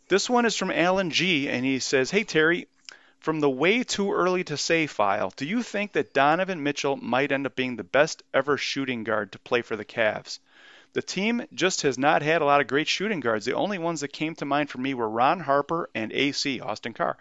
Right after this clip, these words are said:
I don't believe any have been multi-year All-Stars. I'm assuming Kyrie is or was a point guard." Uh, there you go, Terry. What do you think about that? Could Donovan Mitchell, from what you've seen, be, go down as the best ever shooting guard? Does he have the, the talent to do that?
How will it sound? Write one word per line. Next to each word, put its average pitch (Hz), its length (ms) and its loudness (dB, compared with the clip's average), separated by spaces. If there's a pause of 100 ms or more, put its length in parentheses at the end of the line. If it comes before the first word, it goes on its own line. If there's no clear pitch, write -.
(600)
I 127 100 0
don't 202 280 4
believe 190 420 0 (240)
any 185 240 2
have 139 140 0
been 127 140 2
multi-year 143 720 2
All-Stars. 113 680 0
I'm 123 120 -4
assuming 170 340 -6
Kyrie 143 480 2
is 135 320 2
or 117 120 -2
was 120 240 2
a 113 60 -4
point 113 280 -8
guard." 101 320 -2 (680)
Uh, 104 200 -2
there 143 120 4
you 180 60 4
go, 208 80 8
Terry. 147 220 2
What 180 100 2
do 240 60 2
you 214 40 -2
think 226 180 -2
about 156 200 4
that? 131 160 0
Could 185 220 -2
Donovan 196 400 2
Mitchell, 135 300 0
from 135 180 -6
what 143 100 -4
you've 151 120 -8
seen, 131 520 -4
be, 131 320 -6 (400)
go 135 100 0
down 143 200 2
as 131 100 -6
the 135 60 -6
best 147 280 -2
ever 156 140 -4
shooting 190 280 -6
guard? 113 140 -2
Does 104 120 -8
he 127 100 -2
have 127 120 -2
the, 127 160 -4
the 117 180 -8
talent 139 360 -4
to 131 60 -12
do 143 160 -8
that? - 180 -8